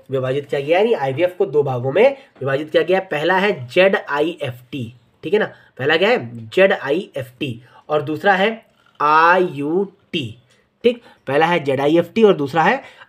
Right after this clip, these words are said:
आईयूटी। तो पहले हम लोग जेडआईएफ़टी को देखते हैं। तो जेडआईएफ़टी का फुल फॉर्म हुआ जेड for zygote, I for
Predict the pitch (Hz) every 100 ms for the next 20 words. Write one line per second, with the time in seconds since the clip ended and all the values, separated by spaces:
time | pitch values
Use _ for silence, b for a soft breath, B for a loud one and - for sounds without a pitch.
0 | - 135 131 120 110 b b - 180 190
1 | 220 220 170 151 156 - 190 180 175 -
2 | 165 170 _ b b b - 180 190 202
3 | 196 226 196 196 208 202 208 165 175 180
4 | 190 147 139 135 156 214 - _ _ 143
5 | 175 185 185